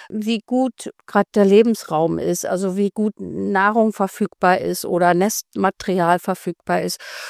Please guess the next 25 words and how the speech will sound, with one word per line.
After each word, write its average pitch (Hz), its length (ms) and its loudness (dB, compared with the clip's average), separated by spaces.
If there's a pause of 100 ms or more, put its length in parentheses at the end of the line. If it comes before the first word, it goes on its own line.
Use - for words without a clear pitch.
Und 214 240 2 (120)
dementsprechend 208 920 0 (200)
werden 196 320 2
die 208 100 -2
Populationen 196 800 -2
dann 185 140 -2
größer 175 420 -6
oder 180 140 -4
kleiner. 156 460 -10 (520)
Und 240 280 2
deswegen 294 680 2
haben 247 220 4
die 226 120 2
Wissenschaftler 269 640 -2
auf 226 240 2
ein 208 280 2
Mittel 285 280 0
gegriffen, 294 500 -4
das 240 200 -2
nennt 220 180 0
sich 202 140 -6
Citizen 285 500 -2
Science 262 440 -2
oder 185 200 0
Bürgerwissenschaften. 262 1160 -2